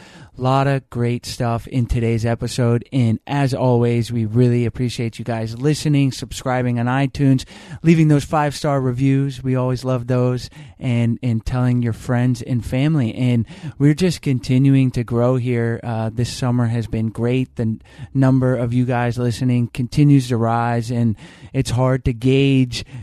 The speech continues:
We don't get a, a ton of feedback 'cause it's definitely, podcasting is, is a one-way medium for the most part, but we get a steady stream of emails and, and Facebook messages of,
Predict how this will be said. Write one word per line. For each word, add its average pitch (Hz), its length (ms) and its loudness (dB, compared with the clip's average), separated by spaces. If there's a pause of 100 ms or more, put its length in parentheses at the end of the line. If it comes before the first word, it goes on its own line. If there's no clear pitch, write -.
We 135 100 0
don't 131 200 4
get 127 180 -4
a, 120 360 -8
a 123 40 -2
ton 135 300 0
of 123 100 0
feedback 139 480 -4
'cause 123 160 -6
it's 117 240 -6
definitely, 120 460 -2 (100)
podcasting 120 640 -4
is, 110 160 -4 (420)
is 127 100 -4
a 123 40 4
one-way 127 460 4
medium 120 560 2
for 117 180 -8
the 110 80 -4
most 127 320 0
part, 113 200 -4
but 117 100 -4
we 120 400 -4
get 151 140 -4
a 143 60 0
steady 170 380 -4
stream 151 380 2
of 127 80 0
emails 135 800 4
and, 110 160 -2
and 120 140 -4
Facebook 127 520 -6
messages 117 600 -4
of, 110 220 -6